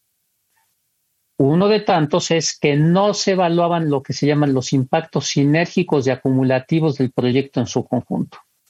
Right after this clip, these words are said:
Por impacto sinérgico, eh, lo que se entiende es que el efecto, eh, es mayor,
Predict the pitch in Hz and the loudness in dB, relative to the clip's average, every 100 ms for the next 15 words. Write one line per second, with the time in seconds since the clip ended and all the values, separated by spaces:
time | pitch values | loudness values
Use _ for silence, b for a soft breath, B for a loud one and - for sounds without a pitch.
0 | _ _ _ B B B _ 151 151 165 | _ _ _ B B B _ 0 2 2
1 | 220 220 240 - 180 156 156 151 170 - | 0 -2 -4 0 0 2 0 -2 -4 0
2 | 190 180 120 113 117 - - - - - | 0 0 0 -2 -6 -10 -14 -10 -8 -4
3 | 135 127 123 139 143 135 156 156 156 156 | -4 -4 -2 -2 0 0 0 0 2 2
4 | 156 156 156 - - 151 - - 147 143 | 2 0 -4 -8 -2 -2 -2 -2 0 2
5 | 147 147 - 220 - - 269 - _ _ | 0 -2 -2 -2 -2 -4 -4 -6 _ _
6 | _ _ _ _ _ _ _ _ _ _ | _ _ _ _ _ _ _ _ _ _
7 | _ _ _ _ 285 - 151 143 147 - | _ _ _ _ -8 -2 0 0 -2 -2
8 | - 170 - - _ 285 294 269 151 139 | -2 -2 -2 -10 _ -20 -10 -2 0 2
9 | 147 135 170 185 226 277 | 0 0 0 2 0 -4